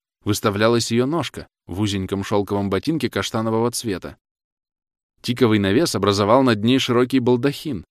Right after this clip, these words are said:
окаймлённый красной бахромой с висячими желудями, которые всё время трепались на ветру.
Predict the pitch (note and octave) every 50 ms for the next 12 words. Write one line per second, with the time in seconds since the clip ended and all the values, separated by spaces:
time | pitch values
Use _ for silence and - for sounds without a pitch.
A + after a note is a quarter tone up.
0 | _ _ - - F#2 - G2+ G2+ G2+ G#2 A2+ A#2+ A#2 A2+ A2 G#2+ F#2+ - G#2+ A2
1 | A2 - A2+ G#2+ G2+ G2 F2+ - G2+ G2+ A#2 C#3+ D3+ C3 - A2+ G#2+ - - A2+
2 | G#2+ - A#2 A2+ A2+ G#2 A2 A#2 B2 C3 A#2+ A2 F#2 E2+ D#2+ D2 - _ _ _
3 | - - - - - A2 A2 G2+ F#2 - G#2+ G2+ G2 A2 B2 C3 A#2+ - G#2+ G2+
4 | - - F2+ E2+ F2 E2+ - G2 F#2+ F#2 F#2+ F#2 - D2+ -